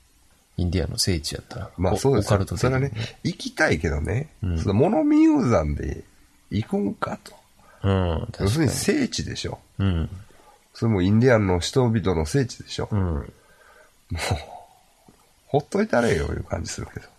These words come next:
Speaker 2: ど。
Speaker 1: うん。
Speaker 2: ちょっと文句が先に立って申し訳ないですけど。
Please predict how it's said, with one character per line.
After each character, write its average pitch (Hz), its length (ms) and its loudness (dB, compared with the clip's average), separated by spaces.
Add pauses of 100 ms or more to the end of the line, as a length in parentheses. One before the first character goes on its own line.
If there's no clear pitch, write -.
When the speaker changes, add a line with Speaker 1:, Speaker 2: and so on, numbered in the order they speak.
(160)
Speaker 2:
ど。 92 280 2
Speaker 1:
う - 40 2
ん。 - 20 0
Speaker 2:
ち 82 80 2
ょ - 20 4
っ - 40 -2
と 90 100 0
文 82 240 0
句 - 420 -10
が - 160 -10
先 - 240 -4
に 78 80 -2
立 76 100 -6
っ - 40 -4
て - 100 -8
申 80 160 -2
し - 80 -6
訳 87 140 -4
な - 80 -6
い - 40 -14
で - 60 -20
す - 120 -16
け - 60 -20 (1500)
ど。 - 200 -8